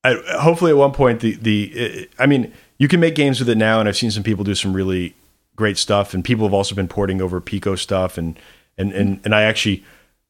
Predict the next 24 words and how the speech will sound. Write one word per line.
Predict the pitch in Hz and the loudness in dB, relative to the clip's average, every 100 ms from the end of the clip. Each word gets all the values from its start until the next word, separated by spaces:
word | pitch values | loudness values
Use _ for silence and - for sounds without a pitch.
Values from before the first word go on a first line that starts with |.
| - | 0
um, | 101 95 80 85 - _ - | 2 2 -2 -10 -18 _ -2
I | 107 | 0
talked | 104 117 | 2 0
to | 110 | 0
the | |
creator | 104 110 98 | 0 0 0
of | |
Pico. | - 101 107 98 92 - _ _ - | -2 -2 0 0 -2 -10 _ _ -2
I'd | 98 | 0
asked | 101 98 | 2 0
him | 110 | -2
if | 95 | 0
it | |
was | 95 | -2
cool | - 110 98 | -2 0 0
if | 98 | 2
I | |
made, | 95 92 92 | 2 2 2
like, | 90 87 | -2 0
a, | 90 87 | -4 -4
a | 95 | -8
Pico | - 107 104 92 | -6 -2 -2 -2
eight | 98 | -6
console. | - 113 113 139 143 | -4 -4 -2 -4 -4